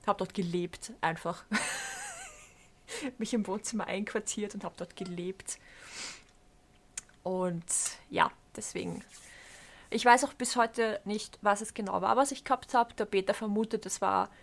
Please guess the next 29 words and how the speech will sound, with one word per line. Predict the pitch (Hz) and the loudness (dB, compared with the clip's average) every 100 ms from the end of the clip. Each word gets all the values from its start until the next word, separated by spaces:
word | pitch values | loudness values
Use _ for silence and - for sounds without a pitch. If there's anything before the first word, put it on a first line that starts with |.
| - | -4
irgendeine | 220 214 202 180 | 0 2 4 4
Art | 196 | 4
von | - 202 | 0 0
Magen-Darm-Geschichte, | 190 180 190 170 185 214 - 233 - 214 | 4 2 2 0 0 -2 -4 -4 -2 0
weil | 190 180 | 2 0
ich | 190 | 0
mir | 202 202 | -2 0
mein | 196 | 0
Essen | - 185 - | -2 -2 -4
extrem | 214 - 214 208 | -4 -6 -4 -4
schwer | 214 220 196 | -2 0 2
dann | 196 214 | 0 2
hab, | 220 233 | -2 0
mal | 202 185 | -2 0
abgesehen | 175 - - 185 | 0 -2 -6 -6
vom | - 196 | -6 -10
Fieber, | - 214 220 220 | -4 0 2 2
aber | 185 175 180 - - - | 2 0 -2 -4 -20 -8
ich | 208 | -6
tue | - 220 | -2 0
mir | 196 | 0
auch | |
immer | - 214 233 | 0 0 0
noch | 233 | 0
mein | 226 | -2
Essen | 214 214 - | -4 -6 -4
ein | 226 | -4
bisschen | 233 233 | -4 -6
schwer. | - - 208 226 | -6 -2 0 0